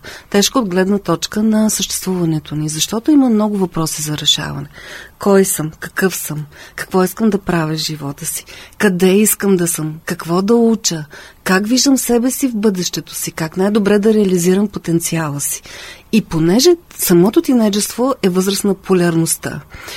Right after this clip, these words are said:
и то е свързано хем с силна, силна изява на потенциала, хем с риск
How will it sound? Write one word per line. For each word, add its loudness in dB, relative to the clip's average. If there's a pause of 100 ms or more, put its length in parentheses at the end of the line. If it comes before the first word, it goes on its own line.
(320)
и 4
то 4
е 4
свързано 2
хем 0
с -2
силна, 4
силна 4
изява 4
на 2
потенциала, -4 (140)
хем 0
с -2
риск 0